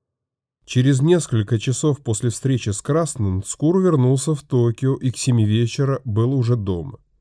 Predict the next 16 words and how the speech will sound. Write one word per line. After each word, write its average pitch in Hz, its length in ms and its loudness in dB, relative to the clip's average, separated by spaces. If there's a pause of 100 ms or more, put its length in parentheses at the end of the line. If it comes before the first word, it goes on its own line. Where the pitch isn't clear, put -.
(220)
Разобрал 156 500 2
сумку, 156 540 0
бросил 120 460 0
в 104 40 -8
стирку 104 440 -2
бельё, 101 640 0
принял 135 520 2
душ. 98 460 -6 (400)
А 113 100 2
затем 113 380 2
позвонил 156 500 2
Саре. 117 460 0 (380)
Не 107 280 2
дозвонился. 151 880 0 (460)
Оставил 151 500 0
сообщение. 98 800 -2